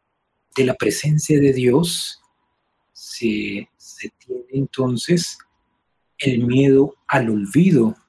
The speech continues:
de ese bien, de ese buen Dios que ha estado en la presencia permanente del pueblo israelita.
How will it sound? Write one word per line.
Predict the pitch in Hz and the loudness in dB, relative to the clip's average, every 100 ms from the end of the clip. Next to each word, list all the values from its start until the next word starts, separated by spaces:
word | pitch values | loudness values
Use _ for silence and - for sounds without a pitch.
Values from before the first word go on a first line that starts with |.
| _ _ _ _ | _ _ _ _
de | 110 113 113 147 | -4 0 2 2
ese | - 139 | 2 2
bien, | 113 113 110 113 127 _ _ | 4 4 2 0 -8 _ _
de | - 107 139 | 0 2 2
ese | - 123 | 0 -2
buen | 113 104 104 | -2 -2 0
Dios | 131 165 170 - _ _ | 0 0 -2 -10 _ _
que | - 107 | -8 -6
ha | |
estado | - - 113 107 120 156 _ _ _ _ - | -6 -4 -4 -2 -4 -6 _ _ _ _ -8
en | 120 | -2
la | 107 | -2
presencia | - 98 - 113 120 117 - 113 | -2 -6 -4 -4 -4 -2 -4 -4
permanente | - 110 104 98 101 110 117 110 110 | -4 -2 -2 0 2 4 4 2 -2
del | 101 95 92 - | -2 -4 -6 -6
pueblo | 107 104 104 101 104 - _ _ _ _ _ _ _ _ _ _ _ _ _ _ _ _ | 0 2 2 0 -2 -8 _ _ _ _ _ _ _ _ _ _ _ _ _ _ _ _
israelita. | - - 92 101 151 - - - | -10 -4 0 2 2 0 -8 -14